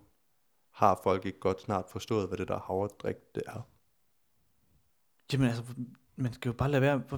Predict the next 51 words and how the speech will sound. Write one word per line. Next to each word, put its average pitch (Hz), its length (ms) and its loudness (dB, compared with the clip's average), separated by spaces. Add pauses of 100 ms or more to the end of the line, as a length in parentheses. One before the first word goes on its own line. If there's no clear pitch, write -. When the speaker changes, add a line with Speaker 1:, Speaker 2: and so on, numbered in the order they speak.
Speaker 2:
Jeg 147 80 0
forstår 170 220 4
ikke, - 200 0 (260)
hvorfor 147 200 0
man 117 160 4
går 117 120 2
så 123 100 2
meget 107 200 4
op 175 140 4
i 139 40 -2
det. 110 220 -6
Så - 140 -10 (120)
tag 160 180 2
da 196 60 4
bare 156 260 2
din 107 160 2
mælk. 180 360 -2 (200)
Speaker 1:
Ja. 107 160 -2 (160)
Speaker 2:
Eller 139 160 -4
tag 143 200 -4
din 160 120 -2
havredrik. 170 440 0
Altså, 117 160 -2
man 123 120 4
skal - 120 0
Speaker 1:
De 95 40 2
Speaker 2:
ikke - 120 -4
gå 131 40 12
op 143 60 12
Speaker 1:
står 120 60 10
Speaker 2:
i 104 40 10
Speaker 1:
også 131 120 6
Speaker 2:
nogen 175 100 4
af 143 40 4
dem. 135 60 4
Speaker 1:
forskellige 117 240 6
steder. 113 360 -2 (680)
Speaker 2:
Jeg 147 100 4
kan 143 100 -4
godt 170 140 8
forstå, 151 260 6
at 143 40 10
det 117 80 4
skal 104 120 -2
hedde 101 140 2
havredrik, 98 540 2
fordi 101 260 -6
så 110 120 -6
havremælk, 113 560 4
og 101 100 -6
så 120 160 0